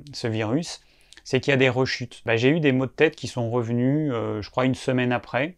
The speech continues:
Bon, on n'a pas encore exactement compris comment, euh, ce, ce virus fonctionnait, mais on sait que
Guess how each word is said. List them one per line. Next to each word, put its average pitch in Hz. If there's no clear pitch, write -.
Bon, 117
on 120
n'a 117
pas 135
encore 131
exactement 117
compris 120
comment, 120
euh, 101
ce, 101
ce -
virus 117
fonctionnait, 131
mais 147
on 131
sait 156
que 156